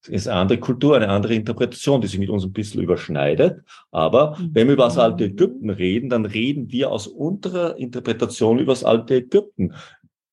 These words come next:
Speaker 1: Wir würden uns anschauen, wie wir im alten Ägypten leben müssten.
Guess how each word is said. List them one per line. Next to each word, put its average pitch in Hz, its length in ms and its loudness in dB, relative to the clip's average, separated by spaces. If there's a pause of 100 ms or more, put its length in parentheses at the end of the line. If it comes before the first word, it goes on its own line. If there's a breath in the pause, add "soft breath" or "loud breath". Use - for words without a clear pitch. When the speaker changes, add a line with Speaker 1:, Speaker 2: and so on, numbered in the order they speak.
Speaker 1:
Wir 110 140 2
würden 127 180 4
uns 135 160 0
anschauen, 139 320 2
wie 143 60 2
wir - 20 2
im 139 80 -2
alten 127 260 0
Ägypten 151 300 -4
leben 175 300 2
müssten. 80 480 -6